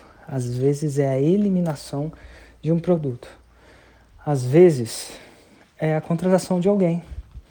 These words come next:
às vezes é a demissão de alguém. Mas assim, não se esquece, você que tá aí servindo cafezinho e trocando o pneu do avião, porque avião tem pneu, e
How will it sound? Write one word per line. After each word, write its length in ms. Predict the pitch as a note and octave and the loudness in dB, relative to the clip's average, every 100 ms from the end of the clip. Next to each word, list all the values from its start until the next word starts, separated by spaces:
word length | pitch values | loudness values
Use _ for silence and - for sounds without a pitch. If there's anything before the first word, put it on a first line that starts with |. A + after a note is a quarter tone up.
| - - - - - | -20 -20 -20 -20 -10
às 180 | B2+ A#2+ | -8 -2
vezes 640 | C#3 D3+ A#2 - - - - - - | 0 2 0 -10 -18 -20 -16 -14 -10
é 100 | - | -8
a 60 | |
demissão 540 | A2+ C3 D3 C#3+ C#3+ C3+ | -4 -2 -2 -4 -6 -6
de 100 | C#3+ | -6
alguém. 300 | C3+ A#2 A2+ - - - - _ _ - - - - _ _ - | -6 -8 -10 -16 -20 -20 -20 _ _ -20 -20 -20 -20 _ _ 2
Mas 160 | G#3 | 2
assim, 380 | B3+ - B2+ A#2 - - _ _ | 2 -2 -4 -6 -14 -20 _ _
não 80 | A3+ | -2
se 140 | - | -2
esquece, 600 | D3+ - - - - - - - - | -12 -8 -6 -6 -10 -18 -20 -20 -10
você 440 | C#3+ - - D3+ | -8 -8 -2 -2
que 160 | C#3+ - | -2 -6
tá 160 | C3+ | -4
aí 240 | C3 B2 A#2+ | -4 -4 -8
servindo 400 | - B2+ C3+ D3 | -8 -6 -4 -4
cafezinho 640 | D3 - C3 A#2+ B2 A#2+ - - - - - - _ _ _ _ _ | -6 -6 -6 -4 -8 -8 -14 -20 -20 -20 -20 -20 _ _ _ _ _
e 380 | C#3+ B2+ B2 A#2 - _ | -2 0 -2 -6 -12 _
trocando 320 | D3 C#3+ D3+ | -2 0 0
o 40 | D3 | 0
pneu 260 | D3 C3+ | 0 0
do 80 | C3 | 0
avião, 320 | C3 B2 A2+ G#2+ - - - - - | -2 -4 -4 -10 -18 -20 -20 -20 -20
porque 180 | - C#3+ | -12 -4
avião 220 | C#3 B2+ | -2 -2
tem 140 | B2+ C3+ | -4 -4
pneu, 400 | C#3 B2 B2 A#2+ - - _ - - - _ - - - | -4 -4 -4 -8 -16 -20 _ -20 -20 -20 _ -20 -10 0
e 380 | C#3 C3 A#2+ | 2 2 0